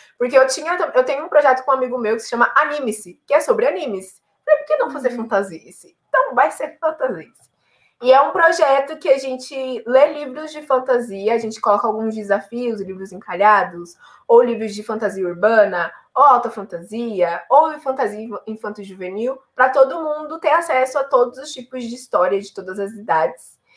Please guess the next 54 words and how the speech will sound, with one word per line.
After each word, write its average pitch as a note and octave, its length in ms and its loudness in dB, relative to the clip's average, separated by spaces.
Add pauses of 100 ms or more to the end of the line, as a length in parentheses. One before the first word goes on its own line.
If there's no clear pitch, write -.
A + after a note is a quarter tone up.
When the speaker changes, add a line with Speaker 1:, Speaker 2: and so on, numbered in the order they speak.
(320)
Speaker 1:
E G3+ 220 -6
pra C4 160 0
quem D#4 140 -8
gosta D4+ 200 2
também D4+ 240 -6
muito D4 300 -12
de E4 240 -8
fantasia, F4 600 -2
né? G#3 300 -6
Obviamente. G3+ 680 -2
Então A3+ 120 2
a A#3 40 4
gente A#3+ 160 -2
tem A3+ 100 0
esse A3+ 160 -4
grupo A#3 220 -4
no A#3+ 120 0
Discord, C4+ 680 2
que D#4+ 80 -4
a A#3+ 40 4
gente A#3+ 240 -6
lê G#3+ 180 2
todos G#3+ 300 0
os A#3+ 160 -4
dias G#3+ 360 0
à - 100 2
noite G3+ 460 0
ali, F#3 160 -8
faz F3+ 200 -4
um F3 300 -12
momento F3+ 380 -6
de F3 100 -12
leitura, G#3 680 0 (380)
e G#3+ 80 -4
discute C#4+ 560 -6
sobre, C4 760 4
e D#4 80 -12
também C#4+ 260 0
tem D#4 120 2
as D4+ 160 2
leituras D4 400 0
coletivas, C#4+ 840 0
que - 160 -20
todo C4 240 2
mundo C#4+ 220 -8
lê B3+ 100 6
o B3+ 60 4
mesmo B3 260 0
livro B3 480 -8
no B3+ 60 -8
mesmo A#3 260 -4
período A#3+ 300 -6
de - 180 -16
tempo, A#3 500 -2